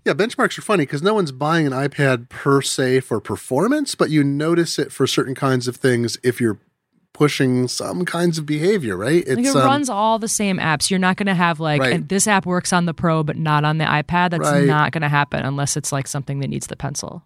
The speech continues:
Speaker 2: That's
Speaker 1: There,
Speaker 2: the
Speaker 1: there's
Speaker 2: only
Speaker 1: issues.
Speaker 2: exception.
Speaker 1: I, I've noticed, I have an iPad, a nine point seven inch iPad Pro, and I've noticed there are stuff, uh, there are issues where, um,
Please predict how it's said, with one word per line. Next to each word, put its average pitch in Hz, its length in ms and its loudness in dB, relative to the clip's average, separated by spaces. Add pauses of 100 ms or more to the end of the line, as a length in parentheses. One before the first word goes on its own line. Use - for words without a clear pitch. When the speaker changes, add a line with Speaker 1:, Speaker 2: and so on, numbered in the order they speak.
(120)
Speaker 2:
That's 214 140 2
Speaker 1:
There, - 20 -20
Speaker 2:
the - 80 -6
Speaker 1:
there's 202 160 2
Speaker 2:
only 143 100 0
Speaker 1:
issues. 202 240 2
Speaker 2:
exception. - 260 -6 (160)
Speaker 1:
I, 175 80 0
I've 190 80 0
noticed, 165 280 2
I 165 80 -2
have 170 100 0
an 151 60 0
iPad, 139 440 0
a 123 60 -2
nine 147 140 2
point 127 180 -2
seven 123 240 2
inch 104 200 0
iPad 107 360 2
Pro, 110 320 0
and 104 140 0
I've 117 100 -2
noticed 127 380 0
there 123 100 0
are 123 60 0
stuff, - 360 -2
uh, 131 100 0
there 127 180 2
are 143 40 -6
issues 139 300 0
where, 113 260 0
um, 101 220 -2